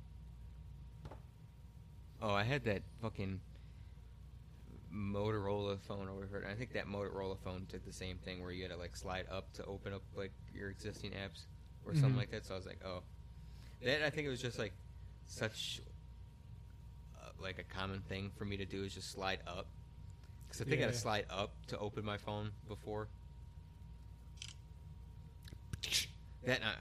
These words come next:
Speaker 1: that, that's the other thing I like about this. I could just have my phone off and
Speaker 2: I could do, I noticed I could do that too.
Speaker 1: Yeah, I just li-, that, that's the thing I like is just, like, being able to do that and just be like, "Oh," so I don't have to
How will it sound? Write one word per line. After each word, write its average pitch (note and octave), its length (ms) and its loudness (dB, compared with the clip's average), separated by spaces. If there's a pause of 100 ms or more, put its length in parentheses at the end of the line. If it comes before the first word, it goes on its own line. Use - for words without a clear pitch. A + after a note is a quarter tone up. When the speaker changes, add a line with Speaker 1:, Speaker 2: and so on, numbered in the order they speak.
(340)
Speaker 1:
that, G#2+ 220 4 (280)
that's A2 200 0
the G#2+ 80 4
other G2 160 4
thing G2 180 0
I F#2 60 0
like F#2+ 220 0 (320)
about G2 280 -2
this. G2 180 0
I G2 60 2
could F#2+ 160 -2
just F#2+ 180 -6 (380)
have G2 120 0
my F#2+ 80 -2
phone F#2+ 200 -2
off G2 200 -2
and F#2 140 -2 (1120)
Speaker 2:
I D#3 100 8
could D#3 100 8
do, C#3 160 4
I C#3+ 80 4
noticed D3 300 10
I C3+ 100 8
could C3+ 80 8
do B2+ 120 8
that A#2+ 160 6
too. B2+ 280 10 (180)
Speaker 1:
Yeah, A2+ 260 4
I A2 100 6
just A2+ 180 4
li-, G#2+ 100 8 (100)
that, A#2 180 8
that's A2 160 6
the A#2 40 0
thing G#2+ 180 4
I F#2+ 60 2
like F#2+ 280 0
is G2+ 120 -2
just, G2 200 -4
like, G2 140 -2
being G2 180 0
able G2 160 -2
to F#2+ 80 -4
do G2 160 -4
that G2 160 0
and F#2 80 -2
just G2 160 -8
be G2 60 -4
like, F2+ 140 -6
"Oh," - 140 -2 (560)
so G#2 120 0
I G2+ 40 2
don't G2+ 100 2
have G2+ 140 0
to F#2 100 -4